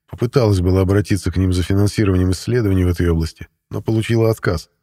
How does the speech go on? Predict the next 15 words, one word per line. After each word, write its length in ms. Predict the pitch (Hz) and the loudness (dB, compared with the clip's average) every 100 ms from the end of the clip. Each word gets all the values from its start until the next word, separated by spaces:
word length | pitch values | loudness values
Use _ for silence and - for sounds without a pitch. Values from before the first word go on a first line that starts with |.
| _ _ _ _ _ _ _ _ - | _ _ _ _ _ _ _ _ -4
На 180 | 90 117 | 0 2
этом 240 | 131 98 | 2 0
всё 240 | 85 95 | 0 0
и 60 | 92 | 2
застопорилось. 760 | 85 80 - 80 82 76 - _ _ _ _ _ _ _ _ _ | 2 -2 -4 -4 -4 -4 -6 _ _ _ _ _ _ _ _ _
Сейчас, 360 | - - 113 | -8 0 0
правда, 280 | - 110 104 | 2 2 4
американские 580 | 107 110 113 113 - 101 | 4 4 4 2 2 2
военные 360 | 107 110 107 104 | 4 4 4 6
вроде 240 | 110 101 | 4 4
бы 100 | 95 | 2
начали 360 | 98 104 - 92 | 2 0 0 0
менять 280 | 92 87 | 2 2
своё 220 | - 87 87 | 0 2 2
мнение, 440 | 95 87 80 - | 4 4 2 -2